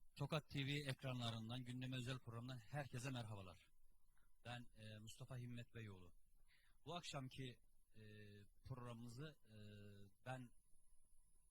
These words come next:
e, sunacağım. E, Türk Tabipler Birliği Başkanı'nın, e,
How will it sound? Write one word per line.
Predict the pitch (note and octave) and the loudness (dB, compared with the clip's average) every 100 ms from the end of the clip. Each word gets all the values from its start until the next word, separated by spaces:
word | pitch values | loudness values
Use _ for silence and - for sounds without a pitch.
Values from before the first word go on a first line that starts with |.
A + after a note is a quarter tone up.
| - | -10
e, | G2+ G2 F#2+ F#2+ F#2+ F#2+ F#2+ F#2+ - - - | -6 -6 -6 -8 -8 -10 -10 -12 -14 -14 -12
sunacağım. | - A2 G2 G2 C3 C#3+ - - - - - - - - | -8 -6 -4 -2 -4 -6 -10 -12 -16 -16 -16 -16 -16 -14
E, | G2+ G2+ G#2 G#2 - | -10 -8 -6 -6 -4
Türk | F3 | -4
Tabipler | - D#3 - E3+ D3+ | 2 0 2 -2 0
Birliği | D3 C3 C#3 B2+ B2 | -2 -2 -4 -4 -4
Başkanı'nın, | C3 C3+ - C3+ C3+ D#3+ - | 0 0 0 0 0 -2 -6
e, | A2+ | -8